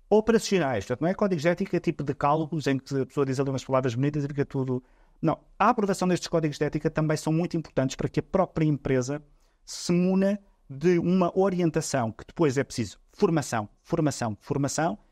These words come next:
para que as pessoas saibam com o que é que estão a lidar, porque provavelmente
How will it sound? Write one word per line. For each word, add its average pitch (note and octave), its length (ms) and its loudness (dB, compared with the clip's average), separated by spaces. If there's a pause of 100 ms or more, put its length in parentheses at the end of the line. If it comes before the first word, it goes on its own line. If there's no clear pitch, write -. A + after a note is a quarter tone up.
(180)
para E3 80 0
que E3+ 100 0
as D3 60 -4
pessoas - 160 -4
saibam D3+ 200 -2
com - 100 -8
o C#3+ 40 -4
que - 100 -4
é - 20 -4
que - 60 -8
estão - 140 -6
a D#3+ 40 0
lidar, D#3 240 0
porque - 240 -6
provavelmente C#3+ 640 0